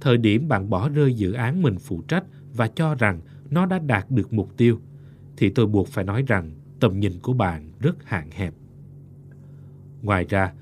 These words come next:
tôi cũng không thể tán thành với cách suy nghĩ tự sắp xếp thứ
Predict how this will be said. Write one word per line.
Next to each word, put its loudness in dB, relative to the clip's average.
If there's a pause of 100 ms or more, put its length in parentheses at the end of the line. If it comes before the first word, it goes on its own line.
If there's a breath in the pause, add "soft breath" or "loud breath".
(260 loud breath)
tôi 4
cũng 2
không -2
thể 0
tán -2
thành 0
với 0
cách -4
suy 0
nghĩ 2 (120)
tự 2
sắp -6
xếp -2 (100)
thứ 2